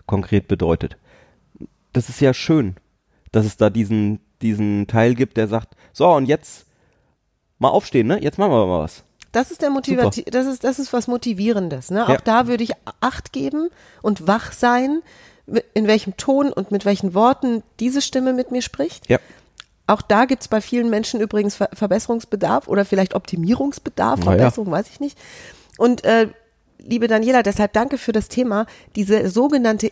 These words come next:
Speaker 2: innere Dialog ist was ganz, ganz Spannendes.
Speaker 1: Machen wir das im Sprachzaubertag auch?
Speaker 2: Sprachzaubertag haben wir es dabei, ja, am neunten sechsten.
Speaker 1: Hm.
Speaker 2: Gehen wir da nochmal genauer drauf ein. Du bist herzlich willkommen, es gibt noch Plätze. Du kannst buchen über w w w moringahaus punkt d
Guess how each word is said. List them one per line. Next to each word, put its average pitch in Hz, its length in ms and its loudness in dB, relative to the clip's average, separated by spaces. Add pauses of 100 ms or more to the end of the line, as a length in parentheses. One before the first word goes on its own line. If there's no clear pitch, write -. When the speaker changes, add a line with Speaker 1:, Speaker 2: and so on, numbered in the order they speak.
Speaker 2:
innere 262 360 0
Dialog 208 680 0 (220)
ist - 180 -4
was 214 180 -4
ganz, 240 400 0
ganz 196 260 0
Spannendes. 175 400 -4
Speaker 1:
Machen 135 140 4
wir 110 60 4
das 92 140 0
im 92 100 -2
Sprachzaubertag 90 840 -2
auch? - 220 -2 (400)
Speaker 2:
Sprachzaubertag 214 600 0
haben 208 100 0
wir 202 40 0
es 196 80 -6
dabei, 185 300 -2
ja, 165 300 -2 (100)
am 170 140 -4
neunten 165 300 -4
sechsten. 160 400 -6 (280)
Speaker 1:
Hm. - 120 -2
Speaker 2:
Gehen 190 180 2
wir 185 100 0
da 180 140 -2
nochmal 185 260 -2
genauer 175 340 0
drauf 170 240 -2
ein. 175 140 -2
Du 196 80 0
bist 233 160 0
herzlich 269 320 0
willkommen, 247 320 0
es 247 80 -4
gibt - 160 -4
noch 196 160 -2
Plätze. 262 520 -2 (480)
Du 214 80 -8
kannst 214 280 0
buchen 269 300 2
über 208 240 2
w 233 180 2
w 233 160 2
w 220 140 2
moringahaus 196 920 0
punkt - 40 -6
d 185 60 -2